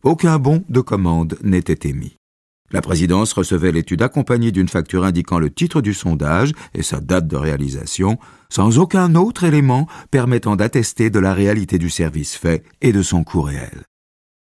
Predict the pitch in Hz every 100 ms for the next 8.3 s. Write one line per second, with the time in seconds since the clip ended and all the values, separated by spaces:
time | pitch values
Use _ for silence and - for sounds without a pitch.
0 | _ _ _ _ _ _ _ _ - 85
1 | 82 71 62 - 90 123 147 180 180 175
2 | _ _ - - 160 165 165 160 175 170
3 | 98 - 196 208 151 127 - 95 127 -
4 | - - - 104 101 - 101 110 104 101
5 | 101 92 82 87 85 85 87 90 101 101
6 | 87 80 82 95 104 90 95 110 117 95
7 | 101 78 85 76 - 90 92 76 - 69
8 | 65 - -